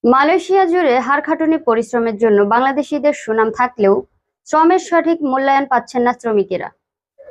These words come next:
মজুরির দিক দিয়ে সর্বনিম্ন বেতনধারী শ্রমিক হলেন প্রবাসী বাংলাদেশি শ্রমিকেরা। যে সকল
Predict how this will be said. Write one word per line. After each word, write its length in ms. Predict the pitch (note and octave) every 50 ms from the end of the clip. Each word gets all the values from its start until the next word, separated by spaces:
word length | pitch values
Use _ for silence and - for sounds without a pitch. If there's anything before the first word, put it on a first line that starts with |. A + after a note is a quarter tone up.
| - _ _ _ -
মজুরির 440 | C#4+ D#4+ F4+ E4+ F4+ G4+ G4 G#4 F4
দিক 140 | F4+ G4 F#4 D#4+
দিয়ে 160 | D#4 E4 C4+ D4
সর্বনিম্ন 540 | C#4+ - E4+ E4+ D#4+ F4 E4+ F4 F4+ F4 E4+ C#4 B3
বেতনধারী 500 | B3 C4+ C#4 C4+ D4+ D4+ D4 C#4 C#4 D4 C#4+
শ্রমিক 320 | - - D4 D4+ E4 E4 D#4+
হলেন 240 | C4 A3+ G3+ G#3 A#3 B3+ B3 -
প্রবাসী 400 | C4+ D4 D4+ D#4 D#4+ D#4 - D#4+
বাংলাদেশি 520 | C#4 C4 B3 B3+ B3+ C4 B3 C4 B3+ C#4+ C#4
শ্রমিকেরা। 540 | C4+ - B3+ A3+ G#3+ G3+ G3+ G3+ F#3+ F#3 F3+ - _ _ _ _ _ _ _ _ -
যে 200 | A3 G#3+ D4 E4 F4
সকল 300 | E4+ F#4+ F#4 F#4 F#4